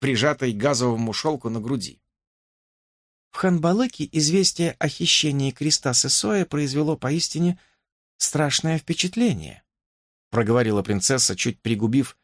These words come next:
жасминового чая из своей чашечки. Богдан и Бак тоже налили себе, но пить пока не стали. Для Богдана чай был слишком горячим, а Бак, что греха таить, ждал пива. Дармоеды из директората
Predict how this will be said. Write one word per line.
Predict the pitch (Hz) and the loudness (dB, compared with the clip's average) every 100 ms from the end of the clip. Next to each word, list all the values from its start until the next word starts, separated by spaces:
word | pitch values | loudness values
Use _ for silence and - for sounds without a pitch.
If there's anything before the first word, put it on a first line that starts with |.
| _ - | _ -4
жасминового | 95 123 - 123 104 92 90 | 0 2 2 0 0 -2 -2
чая | 98 143 127 | 0 0 0
из | 101 | 0
своей | - 101 110 | -2 0 -4
чашечки. | 110 - - - - - _ _ _ _ _ _ _ - | -2 -2 -4 -10 -10 -14 _ _ _ _ _ _ _ -4
Богдан | - 92 123 156 120 | -4 0 0 0 0
и | |
Бак | 107 151 - _ | 0 -2 -6 _
тоже | 147 120 104 | 2 2 2
налили | 117 117 107 98 | 0 0 0 0
себе, | 87 98 98 160 | 0 0 -2 -2
но | 113 92 | -2 -4
пить | - 160 - _ _ | -4 -4 -6 _ _
пока | 110 107 | -4 -2
не | 123 120 | 0 2
стали. | - 80 - _ _ _ _ _ _ | 0 -4 -14 _ _ _ _ _ _
Для | 101 117 | 0 2
Богдана | 127 120 165 170 107 | 2 2 2 0 0
чай | - 139 | 0 2
был | 123 107 | 0 -2
слишком | - 139 - 127 113 _ - | -2 -2 -2 -4 -4 _ -10
горячим, | 101 135 170 107 - 80 - | -2 2 2 0 -6 -10 -4
а | 110 110 | -2 0
Бак, | 196 202 - | 0 -2 -4
что | - | -4
греха | 104 101 107 | -2 -2 -2
таить, | 101 127 196 - - | -2 -2 -2 -6 -10
ждал | 107 117 147 117 | -6 -2 -2 -4
пива. | - 78 60 _ _ _ _ _ _ _ _ _ _ - | -10 -12 -14 _ _ _ _ _ _ _ _ _ _ -8
Дармоеды | 139 180 175 180 196 170 175 | 0 2 4 4 2 2 0
из | - 175 - | 0 -2 0
директората | 175 185 - 202 247 - 95 | 0 0 0 -2 -2 -4 -6